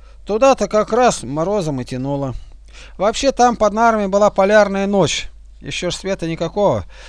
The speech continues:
Всякий свет загородили, кто на нарах лежал, а кто между нар стоял. По проходу к параше пройти было нельзя, лазали по краям нар. Питание не людям давали, а на десятку. Если кто из десятки умрет, его сунут под нары и держат там,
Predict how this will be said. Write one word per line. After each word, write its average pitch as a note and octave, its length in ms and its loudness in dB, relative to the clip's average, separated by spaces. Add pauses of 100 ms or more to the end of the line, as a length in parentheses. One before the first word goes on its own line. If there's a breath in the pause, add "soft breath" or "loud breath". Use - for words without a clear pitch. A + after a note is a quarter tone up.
Всякий F#3 440 0
свет F3+ 320 -2
загородили, E3+ 680 0
кто D3 180 -6
на D#3 100 -4
нарах F3+ 320 0
лежал, D#3+ 380 -2
а C3+ 60 -2
кто - 140 -12
между C3+ 280 -6
нар D#3 180 -2
стоял. D3+ 480 -2 (760 loud breath)
По D3 120 -2
проходу A3+ 560 4
к - 40 -16
параше G3+ 420 0
пройти F3+ 380 -4
было G#3+ 220 -2
нельзя, F#3+ 440 0
лазали F#3+ 360 2
по E3 140 -6
краям F3+ 420 -2
нар. F3 320 0 (960 soft breath)
Питание A#3+ 460 0
не A#3+ 120 0
людям G#3+ 380 0
давали, E3 400 2
а C3 220 0
на F3+ 100 -4
десятку. D#3+ 640 -4 (640 loud breath)
Если A3+ 360 2
кто A#3+ 220 2
из G3 140 2
десятки G#3+ 460 0
умрет, G#3 440 0
его F3+ 340 -4
сунут A#3+ 380 -2
под F3 220 -2
нары D3 400 -2
и G#3+ 80 -4
держат F3+ 460 0
там, E3+ 260 0